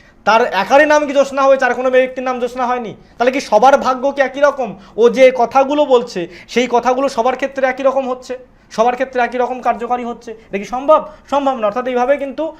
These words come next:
আমি ভুলভাবে প্রেডিকশন করি না, সঠিকভাবে ইন্ডিয়ান অ্যাস্ট্রোলজি নিয়ে বিচারটা করি। যদি আপনার জীবনে সঠিক প্রতিকার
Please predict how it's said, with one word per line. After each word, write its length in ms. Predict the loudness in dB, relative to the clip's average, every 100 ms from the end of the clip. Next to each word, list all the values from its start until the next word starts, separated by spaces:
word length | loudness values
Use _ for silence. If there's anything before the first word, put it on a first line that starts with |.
| -16 -4
আমি 180 | -4
ভুলভাবে 480 | -2 -4 -2 0 0
প্রেডিকশন 480 | -2 -6 -6 -8 -8
করি 260 | -6 -6 -2
না, 200 | -2 -4 -8 -20 _ -10
সঠিকভাবে 1700 | 2 2 4 -2 -4 -18 _ _ _ _ _ -10 2 4 6 4 2
ইন্ডিয়ান 360 | -2 2 2 2
অ্যাস্ট্রোলজি 460 | 0 0 0 0
নিয়ে 140 | -2 -6
বিচারটা 400 | -4 -4 -4 -4
করি। 360 | -2 -4 -6 -10 -18 -4
যদি 320 | 0 2 4
আপনার 420 | 4 2 -4 -6
জীবনে 340 | -4 -4 -2 -4
সঠিক 440 | -4 -6 -6 -8
প্রতিকার 400 | -8 -4 2 2